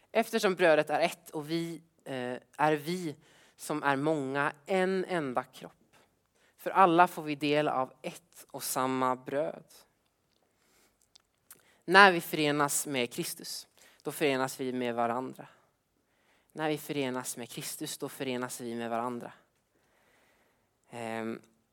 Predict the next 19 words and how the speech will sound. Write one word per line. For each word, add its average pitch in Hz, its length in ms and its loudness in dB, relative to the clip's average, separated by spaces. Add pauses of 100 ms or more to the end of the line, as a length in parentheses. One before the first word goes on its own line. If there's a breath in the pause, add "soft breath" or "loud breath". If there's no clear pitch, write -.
(580)
man 160 120 -4
kan 190 120 -2
säga 147 380 4
att - 300 -4
nattvarden, 165 840 4
det 165 160 6
är 143 240 4
på - 180 -8
något 139 160 -4
sätt, - 440 -12
eh, 131 100 -2
den 131 160 -2
kristna - 520 -2
enhetens 127 640 -2
allra 139 440 6
tydligaste, 123 640 -6
liksom, 123 420 -8
eh, - 1600 -10
eh, 120 240 -2